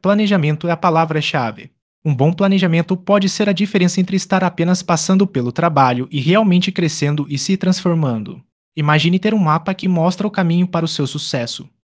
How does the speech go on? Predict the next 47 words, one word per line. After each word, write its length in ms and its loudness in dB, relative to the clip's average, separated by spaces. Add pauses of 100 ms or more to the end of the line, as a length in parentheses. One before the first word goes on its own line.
(140)
Isso 280 -2
é 80 4
o 80 4
que 80 -2
o 40 -2
planejamento 640 2
pode 280 0
fazer 320 2
por 120 -6
você. 480 -4 (420)
Ele 140 2
ajuda 300 2
a 20 2
definir 380 0
metas 360 -2
claras 400 0
e 80 0
a 60 0
traçar 400 -2
um 60 -2
caminho 360 2
para 200 0
alcançá-las. 880 -4 (340)
Um 80 2
estudo 320 0
mostrou 380 2
que 120 -4
pessoas 400 -2
com 160 -2
um 60 2
plano 380 2
de 100 -2
carreira 400 0
bem 180 2
definido 540 0
têm 220 0
oitenta 640 0
e 80 -2
três 320 -4
por 160 -2
cento 320 0
mais 180 2
chances 460 -2
de 100 2
alcançar 480 0
seus 240 -4
objetivos. 880 -4